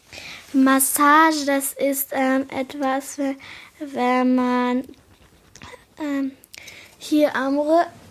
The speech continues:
also wenn man Rückenschmerzen hat, dann hilft eine Massage. Davon gibt's jetzt auch, ähm, manch-, mal auch,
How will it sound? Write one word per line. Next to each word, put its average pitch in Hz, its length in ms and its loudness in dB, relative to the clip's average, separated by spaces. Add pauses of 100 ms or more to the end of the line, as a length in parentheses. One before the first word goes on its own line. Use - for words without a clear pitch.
(200)
also 294 280 0
wenn 302 140 4
man 294 160 4
Rückenschmerzen 294 800 2
hat, 285 140 -4
dann 262 100 -2
hilft 285 340 0
eine 254 200 2
Massage. 254 720 0 (300)
Davon 262 400 0
gibt's 277 240 -6
jetzt - 240 -8
auch, 269 340 -2
ähm, 262 180 0
manch-, 262 420 -2 (400)
mal 269 520 2
auch, 254 420 -2